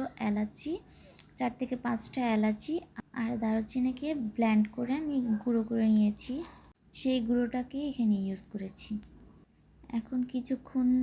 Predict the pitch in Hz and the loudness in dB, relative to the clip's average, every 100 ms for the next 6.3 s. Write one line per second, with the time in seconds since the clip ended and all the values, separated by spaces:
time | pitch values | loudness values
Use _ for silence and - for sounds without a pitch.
0 | 254 339 - - 233 233 226 220 240 240 | 0 -6 -14 -8 -4 -2 -2 -2 -4 -2
1 | 277 269 214 214 214 233 226 214 214 214 | -2 0 4 4 4 2 4 4 2 0
2 | 214 214 269 285 - - - 302 311 302 | 0 -2 -4 -10 -14 -20 -8 -2 -2 -2
3 | - 254 - 277 254 220 208 233 226 214 | -4 -4 -4 -8 -2 2 4 4 2 -2
4 | 214 226 214 214 208 202 208 240 247 214 | -2 0 2 4 2 2 2 4 6 4
5 | 214 220 214 226 220 214 214 208 196 185 | 2 0 2 2 0 -2 2 0 0 -6
6 | - 196 | -6 -2